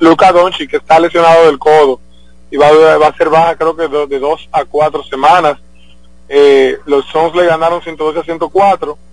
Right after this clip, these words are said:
Kristaps Porzingis, eh, tomando esa batuta de liderato en el equipo de Dallas, veintitrés puntos, doce rebotes y dos robos.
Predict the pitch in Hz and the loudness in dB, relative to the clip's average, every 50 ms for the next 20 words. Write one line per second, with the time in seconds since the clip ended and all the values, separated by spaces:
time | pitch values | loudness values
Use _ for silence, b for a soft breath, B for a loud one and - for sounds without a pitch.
0 | - - - - - 175 175 - 196 180 180 185 175 - 185 208 220 214 196 165 | -20 -20 -16 -8 -6 -6 -4 -4 -6 -4 -4 -8 -8 -8 -8 -6 -6 -6 -6 -8
1 | 151 147 131 - - - - - - - - - - - - - - - - - | -10 -12 -12 -16 -20 -20 -20 -20 -20 -20 -20 -20 -20 -20 -20 -20 -20 -20 -14 -8
2 | 139 139 131 - 147 147 151 156 170 175 175 160 - - 170 170 165 156 - - | -6 -4 -2 0 0 2 2 2 2 0 -4 -2 0 2 2 4 2 2 0 -4
3 | 190 196 185 - 165 151 147 147 139 143 147 147 147 160 170 165 165 - - 151 | -8 -8 -6 -4 -2 -2 -2 -2 -4 -4 -4 -2 0 0 0 0 -2 -4 -8 -10
4 | 143 143 139 139 139 139 139 135 - 151 156 156 160 160 151 156 165 170 165 156 | -10 -10 -14 -14 -10 -10 -10 -8 -8 -8 -4 0 2 2 4 4 4 4 4 2
5 | 147 143 - - - - - - - - 147 139 131 139 127 151 165 147 - - | 2 -2 -2 -8 -20 -20 -20 -18 -10 -8 -8 -8 -8 -8 -2 -2 -2 -2 -2 -4
6 | 180 180 175 160 156 139 156 170 - 185 170 160 165 156 160 165 170 165 160 143 | -4 -2 -2 -2 -2 0 0 -2 -2 -4 -2 -2 0 0 0 0 -2 -4 -6 -12
7 | 147 147 151 151 135 139 165 190 202 196 160 147 151 - - - | -10 -8 -6 -6 -4 -4 -2 0 0 0 -2 -4 -6 -8 -10 -20